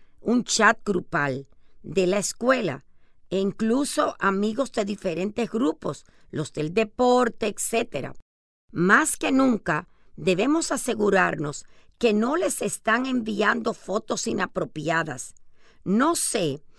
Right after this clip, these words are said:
si muchos de ustedes se van a alarmar,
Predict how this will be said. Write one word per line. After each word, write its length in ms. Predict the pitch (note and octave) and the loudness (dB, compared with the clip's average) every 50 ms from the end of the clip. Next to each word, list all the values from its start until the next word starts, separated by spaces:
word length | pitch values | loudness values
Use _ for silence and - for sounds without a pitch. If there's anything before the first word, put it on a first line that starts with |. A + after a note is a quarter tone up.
| - - | -20 -12
si 280 | - - - - C#4 A#3 | -8 -4 -2 0 2 4
muchos 520 | A3+ A3+ A#3+ C#4+ F4+ G4+ - - D4 B3 | 4 4 4 2 0 0 0 -2 0 2
de 80 | A3+ G#3+ | 2 2
ustedes 500 | - - - - - A3 G#3+ A3+ A3+ - | 0 0 -4 -2 -2 0 0 0 0 -2
se 160 | - G#3 G#3 | -2 -4 -2
van 240 | F3+ F3+ F#3 G3+ G3+ | 0 0 0 2 2
a 40 | G3 | 0
alarmar, 600 | G3+ F#3 D#3+ D#3 D#3 D3+ D3 C#3 C3 - - | 0 0 -2 -2 -2 -2 -2 -2 -4 -6 -10